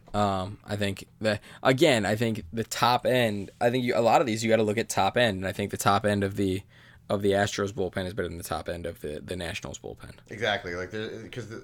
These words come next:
Speaker 2: it's the postseason, so if you're getting into the game, it's high leverage no matter what.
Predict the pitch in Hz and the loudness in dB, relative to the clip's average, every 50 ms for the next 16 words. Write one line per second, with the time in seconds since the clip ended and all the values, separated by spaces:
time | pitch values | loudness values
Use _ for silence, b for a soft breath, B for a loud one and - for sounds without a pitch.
0 | - 104 123 120 - - - 123 107 101 - 107 98 90 90 87 - - 101 98 | -10 -12 -10 -10 -10 -6 -4 -4 -4 -4 -6 -6 -8 -8 -8 -10 -8 -6 -6 -4
1 | 90 90 90 b b b b b b b - 107 120 117 127 139 147 143 131 135 | -6 -6 -10 b b b b b b b -12 -6 -2 -2 0 0 0 -2 -4 -4
2 | 131 113 104 107 110 107 104 98 - - 107 107 107 101 101 98 90 98 87 90 | -6 -8 -6 -6 -4 -4 -4 -6 -8 -8 -4 -2 -2 0 -2 -2 -4 -4 -8 -8
3 | 98 95 95 92 85 85 85 87 87 92 98 - | -8 -6 -6 -4 -4 -4 -4 -4 -4 -4 -4 -6